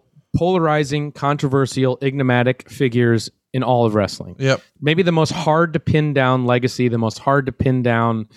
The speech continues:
Speaker 1: who the fuck was this <laughs> guy, uh, out of anybody in wrestling. <clears throat> And I think it's very appropriate that the Ultimate Warrior has two documentaries
Speaker 2: Yeah.
Speaker 1: coming out <laughs> in the same week.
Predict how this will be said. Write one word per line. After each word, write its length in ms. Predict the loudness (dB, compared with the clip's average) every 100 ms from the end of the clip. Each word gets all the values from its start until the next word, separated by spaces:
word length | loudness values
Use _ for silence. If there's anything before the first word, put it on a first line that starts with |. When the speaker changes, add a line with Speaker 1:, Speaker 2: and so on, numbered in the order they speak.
| _ _
Speaker 1:
who 160 | -2 -2
the 80 | 0
fuck 260 | -2 0
was 180 | 0 0
this 160 | 0 0
<laughs> 0 |
guy, 540 | 0 0 -4 -4 -4 -6 -18 -20 -14 -6
uh, 40 |
out 420 | -2 0 0 0
of 80 | -2
anybody 400 | -2 -2 -2 -2
in 100 | 0
wrestling. 460 | -2 -2 -2 -4 -6
<clears throat> 60 | _ _ _ _ -4
And 360 | -2 0 0
I 60 | -2
think 200 | 0 -2
it's 160 | -2 -4
very 360 | -4 -2 0
appropriate 680 | -2 -4 -2 -2 0 0 0 -4 _ _ _ _ _ _ _ _ -8
that 440 | -2 0 -2 -4 -12
the 100 | -2
Ultimate 300 | -2 0 -2 -2
Warrior 360 | 0 0 0
has 300 | 0 -2 -2
two 340 | -4 -2 -2 0
documentaries 1040 | -2 -2 -4 -2 0 0 -2 -4 -10 -8
Speaker 2:
Yeah. 200 | -4 -4 -4 _ _ _ -4
Speaker 1:
coming 280 | 0 0
out 380 | 2 2 0 0
<laughs> 60 | 0
in 100 | 0
the 100 | -2
same 500 | -4 -4 -2 0 0
week. 380 | 0 0 -6 -14